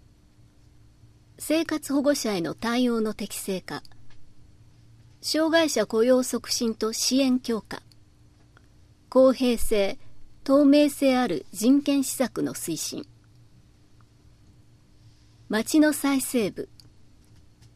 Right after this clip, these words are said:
調整区域の規制緩和。三田駅前市街地再開発事業の早期実現。都市計画道路の早期実現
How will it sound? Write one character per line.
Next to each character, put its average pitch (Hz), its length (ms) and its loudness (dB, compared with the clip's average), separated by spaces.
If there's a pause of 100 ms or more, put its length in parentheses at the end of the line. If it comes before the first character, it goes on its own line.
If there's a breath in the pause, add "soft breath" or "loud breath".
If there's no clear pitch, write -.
(140)
調 320 240 0
整 330 240 -2
区 302 180 -2
域 277 260 -2
の 160 160 -4
規 - 220 -10
制 240 220 0
緩 190 280 -4
和。 - 160 -12 (1300)
三 330 340 2
田 220 80 8
駅 214 340 2
前 226 420 0
市 - 220 0
街 285 220 2
地 294 120 -4
再 277 280 -2
開 277 240 -2
発 269 300 -2
事 233 160 0
業 185 220 0
の 143 140 -4
早 247 220 -2
期 160 180 -8
実 - 340 -12
現。 - 180 -10 (1120)
都 254 120 0
市 - 160 -2
計 320 220 0
画 311 260 -2
道 294 160 2
路 202 180 2
の 156 220 -4
早 294 280 0
期 175 200 -8
実 190 340 -8
現 180 220 -6